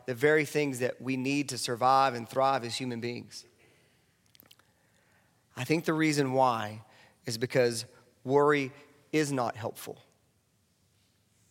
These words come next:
It's sinful. Remember, I'm an expert at worry,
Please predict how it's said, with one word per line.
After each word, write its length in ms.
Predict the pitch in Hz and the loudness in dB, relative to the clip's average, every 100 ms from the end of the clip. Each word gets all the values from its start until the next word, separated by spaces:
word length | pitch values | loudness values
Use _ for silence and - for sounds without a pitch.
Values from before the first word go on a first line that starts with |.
| _ | _
It's 200 | - 120 | -10 -6
sinful. 500 | - - 139 107 - - _ _ _ _ _ _ _ _ _ _ _ _ _ _ _ _ _ _ _ _ _ - | -4 0 -2 -2 -14 -20 _ _ _ _ _ _ _ _ _ _ _ _ _ _ _ _ _ _ _ _ _ -8
Remember, 320 | 127 135 117 | -2 0 2
I'm 120 | 131 | 2
an 120 | 127 - | 2 0
expert 500 | 143 - - 117 113 _ _ _ _ _ _ _ - | 0 0 -6 -8 -8 _ _ _ _ _ _ _ -8
at 120 | 113 | -6
worry, 460 | 117 120 110 107 | -2 -2 -2 -10